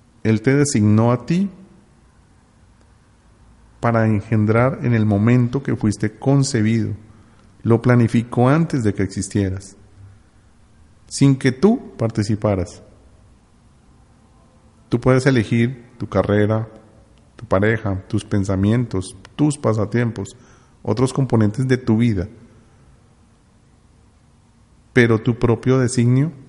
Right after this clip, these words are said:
lo eligió Él. Él ya lo conoce. Que te conectes con Él es el propósito de atender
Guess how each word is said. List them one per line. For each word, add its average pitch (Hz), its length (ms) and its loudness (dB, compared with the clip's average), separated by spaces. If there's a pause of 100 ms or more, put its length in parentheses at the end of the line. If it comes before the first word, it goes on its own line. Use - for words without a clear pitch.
(540)
lo 113 200 2
eligió 104 360 2
Él. 90 320 -2
Él 120 280 2
ya 123 160 2
lo 120 120 0
conoce. 113 460 -4 (1500)
Que 117 120 -4
te 120 120 -2
conectes 131 460 0
con 131 180 0
Él 147 180 2
es 131 160 -2
el 113 120 -2
propósito 104 800 -4 (1160)
de 107 120 0
atender 104 580 0